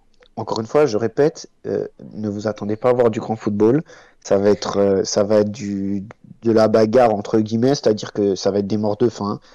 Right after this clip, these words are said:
Ça va être des joueurs qui mouillent les maillots. Euh, ceux qui ont pas envie de voir Madi Camara sur le terrain, je pense qu'avec lui, ça sera le numéro un des joueurs qu'il va mettre sur le terrain.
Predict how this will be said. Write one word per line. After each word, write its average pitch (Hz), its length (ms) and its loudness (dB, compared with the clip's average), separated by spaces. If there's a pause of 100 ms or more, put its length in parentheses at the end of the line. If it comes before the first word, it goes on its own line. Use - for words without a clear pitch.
(100)
Ça - 120 0
va 107 40 6
être 107 60 0
des 113 80 2
joueurs 117 200 0
qui - 120 -4
mouillent 120 180 2
les 123 100 2
maillots. 120 420 4 (520)
Euh, 98 200 -4
ceux 107 180 -4
qui - 200 -4
ont 120 120 -2
pas 123 120 2
envie 120 260 0
de 120 60 -10
voir 120 160 2
Madi 120 280 0
Camara 117 340 0
sur 117 160 0
le 113 60 -8
terrain, 117 220 0
je - 100 -10
pense - 220 -8
qu'avec 110 520 0
lui, 135 140 -4
ça - 160 -2
sera - 200 -4
le 107 60 -2
numéro 120 440 0
un 135 80 2
des 120 140 -2
joueurs 120 240 2
qu'il - 140 -8
va 113 80 2
mettre 107 200 -6
sur - 120 -6
le 104 60 -8
terrain. 101 320 -4